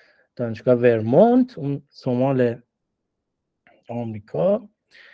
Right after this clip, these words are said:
و اینا یه بخشی از پروژه هاشون اسمش هست کامپیوتیشنال استوری لب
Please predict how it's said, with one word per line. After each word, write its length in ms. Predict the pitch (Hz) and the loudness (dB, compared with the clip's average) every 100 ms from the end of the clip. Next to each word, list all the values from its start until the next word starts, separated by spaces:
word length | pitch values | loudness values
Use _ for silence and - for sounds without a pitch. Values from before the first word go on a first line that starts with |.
| - _ - | -20 _ -2
و 80 | |
اینا 420 | 151 170 180 220 220 | 0 2 2 4 2
یه 420 | 180 202 226 - _ _ _ _ - | 4 4 2 -2 _ _ _ _ -2
بخشی 300 | 175 - 220 | -2 -2 -4
از 160 | 220 | -4
پروژه 400 | - 202 165 135 | 0 0 2 0
هاشون 640 | 135 160 - 135 123 127 131 _ | 0 0 -2 -2 0 -2 -8 _
اسمش 360 | - - - - | -18 -12 -12 -6
هست 200 | 151 156 | -4 -4
کامپیوتیشنال 960 | - 170 165 151 147 160 190 202 190 180 | -4 -4 0 -2 2 0 2 0 0 -2
استوری 520 | 123 - - 135 120 | -8 -8 0 0 0
لب 240 | 110 90 | -4 -12